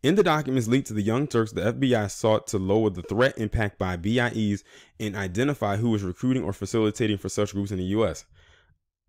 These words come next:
I don't think anybody has come and knocked on my door and asked me if I wanted to be a part of any group. So it's like, if you even speak out in the benefit of your people, you're labeled as an extremist.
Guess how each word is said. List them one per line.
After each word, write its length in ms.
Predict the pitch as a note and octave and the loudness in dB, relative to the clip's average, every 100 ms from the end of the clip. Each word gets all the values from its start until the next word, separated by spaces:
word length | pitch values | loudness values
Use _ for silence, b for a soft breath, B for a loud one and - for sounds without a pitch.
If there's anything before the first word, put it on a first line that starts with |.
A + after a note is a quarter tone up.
| - | -4
I 120 | G3+ | -2
don't 200 | F4+ E4 _ | -2 -6 _
think 220 | A3 G#3+ - | -4 -4 -6
anybody 480 | G#3 B3 F3+ D3+ D#3 | -6 -4 -2 -2 -2
has 180 | C#3+ C3+ | -2 -4
come 220 | E3+ C3 | -4 -4
and 100 | C3 | -2
knocked 280 | D#3+ E3 C#3 | -4 -6 -6
on 80 | |
my 200 | C3 G3+ | -6 -6
door 300 | F3+ C3 B2 | -4 0 0
and 80 | A#2+ | 0
asked 260 | B2 B2+ - | -4 -8 -6
me 140 | B2 | -4
if 100 | A#2 | -2
I 60 | C3 | -2
wanted 340 | E3+ C#3 A2 | -4 -6 -6
to 60 | G#2 | -6
be 140 | A2+ | -2
a 40 | A2 | -2
part 280 | - A#2 G2+ | 0 -2 -2
of 100 | - _ | -6 _
any 240 | F#3+ A#3+ | -6 -4
group. 360 | G2+ F#2+ E2 - - - _ _ _ _ - _ _ _ _ _ _ _ _ _ _ _ _ _ _ | -4 -6 -6 -8 -10 -10 _ _ _ _ -20 _ _ _ _ _ _ _ _ _ _ _ _ _ _
So 260 | - E3+ F3 | -4 0 2
it's 120 | G#3 | 0
like, 200 | F3 D3 | -2 -2
if 140 | C3+ C3 | -2 -2
you 160 | G3 - | -4 -2
even 300 | F#3+ D#3 C3+ | -4 -4 -6
speak 400 | - D#3 D#3+ - | -4 -4 -4 -4
out 240 | C3 C3 - | -4 -4 -4
in 120 | B2 | -4
the 80 | A2 | -2
benefit 420 | A2 C3+ C3 B2+ | 0 -2 -2 -6
of 240 | - G#2+ G2+ | -4 -4 -2
your 180 | G#2+ | -4
people, 600 | F#2+ - C3+ A#2 F#2 F#2 B B B | -4 -8 -8 -6 -4 -4 B B B
you're 300 | G#2 C3 A#2+ | 4 6 6
labeled 440 | A2+ A#2 G2+ G#2 | 4 0 0 -2
as 220 | G#2 G2+ | -2 -4
an 100 | F#2+ | -6
extremist. 880 | E2+ - - - G2+ C#2+ A1 - - | -8 -12 -14 -8 -6 -6 -12 -18 -20